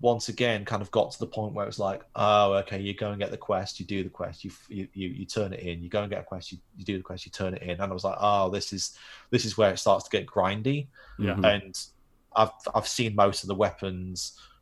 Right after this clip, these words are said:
Speaker 1: and I've seen, like, a giant thing that you fight and another giant monster, and I've seen some quite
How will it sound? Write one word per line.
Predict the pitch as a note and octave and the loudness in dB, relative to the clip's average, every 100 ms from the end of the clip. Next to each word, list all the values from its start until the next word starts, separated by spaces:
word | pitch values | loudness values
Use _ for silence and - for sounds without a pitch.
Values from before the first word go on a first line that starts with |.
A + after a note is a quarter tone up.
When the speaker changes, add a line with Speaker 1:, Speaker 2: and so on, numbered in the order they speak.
| _ _ - | _ _ 2
Speaker 1:
and | G2+ | 4
I've | G2 | 4
seen, | - - A2 - G2+ | 2 0 0 0 2
like, | F#2+ - | 2 2
a | F#2 | -4
giant | - G#2+ F#2 F2+ - | -2 0 0 -4 -6
thing | - F#2+ F#2 F2+ | -4 -4 -4 -8
that | G2 F#2 | -8 -6
you | F2+ | -4
fight | - F#2 F2 F2 | 2 4 4 0
and | |
another | F#2 F#2+ F#2+ | -6 -4 -4
giant | G#2 F2 F2+ | 0 0 0
monster, | F2+ F2+ F2 - | -2 -2 -2 -4
and | F2+ | -2
I've | F#2 | -2
seen | - G2+ | -2 -4
some | - F2+ - | -4 -8 -6
quite | - G2 F2 | 4 4 4